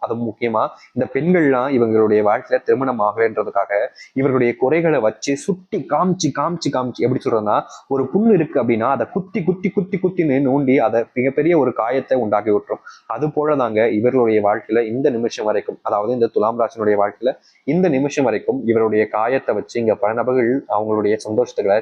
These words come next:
தேடிக்கிறாங்க. அதாவது எப்படின்னா, இவர்களுடைய மனசை காயப்படுத்தி அவர்களுக்கு சந்தோஷம் கிடைக்கும். அது போலதான் இந்த துலாம் ராசியினுடைய மனசை காயப்படுத்தி, படுத்தி, படுத்தின்னு மற்றவர்கள் எல்லாரும் சந்தோஷப்பட்டுக்கிட்டாங்க.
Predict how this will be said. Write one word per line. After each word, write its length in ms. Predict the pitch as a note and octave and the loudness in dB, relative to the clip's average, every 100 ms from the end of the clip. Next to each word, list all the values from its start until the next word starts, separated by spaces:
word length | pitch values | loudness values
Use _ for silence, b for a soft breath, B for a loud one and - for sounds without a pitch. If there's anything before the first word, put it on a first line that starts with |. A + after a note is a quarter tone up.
| - | 0
தேடிக்கிறாங்க. 440 | G2+ - F#2 F#2+ F#2 B B | -2 -2 -4 -4 -8 B B
அதாவது 340 | B A#2 C3 C3 | B -2 0 0
எப்படின்னா, 460 | A#2+ G#2 G#2 C3+ | 0 -2 -2 0
இவர்களுடைய 500 | A#2 C3 C#3+ C#3 C3 | 0 0 2 2 2
மனசை 300 | B2 C3 D#3+ | 2 -2 -4
காயப்படுத்தி 600 | E3 A2+ A#2+ A#2 G#2 - | -4 -2 -2 -2 -2 0
அவர்களுக்கு 460 | C#3+ A2+ B2+ A#2 C#3 | 0 2 0 0 -2
சந்தோஷம் 380 | A#2 G#2+ A2+ G#2+ | -4 -4 -4 -2
கிடைக்கும். 320 | G2 - F#2+ _ _ | -2 -2 -6 _ _
அது 200 | - A2 | -12 -8
போலதான் 400 | A#2+ C3 C#3+ C#3+ | -2 0 0 -2
இந்த 120 | D3 A2+ | -4 -2
துலாம் 260 | G#2 A#2 C3 | -2 0 -2
ராசியினுடைய 360 | A#2+ A#2 G#2+ | -2 0 0
மனசை 380 | G2 A2 - A2 - | 0 -4 -2 -2 0
காயப்படுத்தி, 600 | G2+ A#2 A2+ G#2+ A#2+ B2+ | 0 0 -2 -2 0 0
படுத்தி, 340 | G2+ G#2+ - | 0 -4 -2
படுத்தின்னு 500 | A2+ G2+ G#2 G#2 A2 - B B | -2 -2 -2 -4 -4 -8 B B
மற்றவர்கள் 440 | A2 - D#3+ D3 | -10 -6 -2 0
எல்லாரும் 240 | A#2 A2+ A#2+ | 2 0 0
சந்தோஷப்பட்டுக்கிட்டாங்க. 840 | G#2 G#2 G#2+ G2 G2 - F#2 F#2+ | 0 0 0 -2 -6 -6 -4 -4